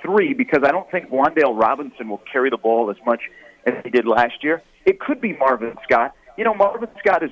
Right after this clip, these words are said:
built where you hand him the ball, people just kind of, they, they bounce off of him while he runs. Um, I think it's important to get Scott and Morrison into game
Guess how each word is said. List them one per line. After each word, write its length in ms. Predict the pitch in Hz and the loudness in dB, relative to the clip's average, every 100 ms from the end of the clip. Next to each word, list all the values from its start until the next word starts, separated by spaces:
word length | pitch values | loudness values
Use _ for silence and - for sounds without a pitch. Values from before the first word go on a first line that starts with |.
| - | 0
built 220 | 147 156 | 0 0
where 140 | 139 | -2
you 60 | 131 | -2
hand 160 | 139 165 | -2 -4
him 100 | 131 | -4
the 60 | |
ball, 300 | 110 156 160 | 2 2 2
people 320 | - 175 180 | -4 -6 -6
just 200 | 120 120 | -6 -6
kind 180 | - 127 | -2 0
of, 140 | 107 85 _ | 0 -2 _
they, 240 | 123 117 110 | 0 2 0
they 200 | 107 107 | 0 -2
bounce 400 | 98 123 156 151 | 2 2 2 0
off 240 | 123 151 - | 0 0 -4
of 100 | 110 | -12
him 200 | 117 92 _ - _ | -12 -12 _ -20 _
while 180 | 131 143 | 2 2
he 160 | 123 123 | 0 -8
runs. 400 | 110 139 98 - - | -4 -4 -6 -14 -8
Um, 260 | 120 110 110 | -4 -2 0
I 80 | 135 | -2
think 140 | 185 | -2
it's 80 | - | -6
important 420 | 131 - 151 139 | -6 -2 0 2
to 80 | 123 | 0
get 80 | - | 0
Scott 220 | - 131 | 0 0
and 80 | 120 | 0
Morrison 400 | 117 127 - 131 | -2 -2 -2 -6
into 160 | 117 107 | -4 -2
game 400 | 117 120 127 | 0 2 0